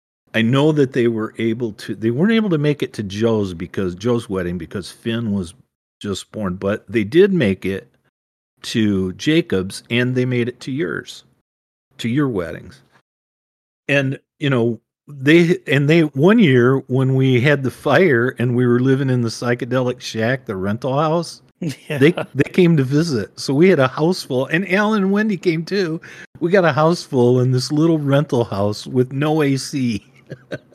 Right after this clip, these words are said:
Speaker 1: And we called it the psychedelic shack because whoever painted the interior of that house was either high or used what paint they had or both, because
Speaker 2: And it
Speaker 1: no
Speaker 2: was a sh-
Speaker 1: no
Speaker 2: Go ahead.
Speaker 1: colors matched.
Speaker 2: And it was a shack 'cause it was,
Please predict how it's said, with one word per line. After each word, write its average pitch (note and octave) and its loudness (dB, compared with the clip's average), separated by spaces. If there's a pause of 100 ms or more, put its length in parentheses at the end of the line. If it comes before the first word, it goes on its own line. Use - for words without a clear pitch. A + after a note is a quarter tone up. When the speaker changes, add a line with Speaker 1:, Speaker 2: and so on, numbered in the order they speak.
(680)
Speaker 1:
And C3+ 0
we C#3+ 2
called C#3 0
it A#2 -4
the A#2 -12
psychedelic A#2+ -4
shack B2 -8
because G2 -10
whoever A#2 -4
painted A2+ -8
the G2 -6
interior G2+ -6
of F2 -8
that E2+ -10
house F#2+ -10
was F2 -14 (520)
either G#2+ 0
high B2+ 0
or G2+ 0
used A2+ -2
what A2+ -6
paint A2 -4
they G2+ -2
had G2+ -2
or F2 -4
both, F#2 -6
because F2 -6
Speaker 2:
And E3+ 0
it G#2+ 2
Speaker 1:
no - -2
Speaker 2:
was C#3 -6
a C3 -8
sh- - -20 (960)
Speaker 1:
no C#3 4
Speaker 2:
Go C#3 0
ahead. C#3 -4
Speaker 1:
colors G2+ 4
matched. - -6 (300)
Speaker 2:
And E3 -4
it D#3+ -2
was D#3 -4
a D3+ -6
shack D#3+ 0
'cause C#3+ -8
it C#3+ -6
was, C3 -10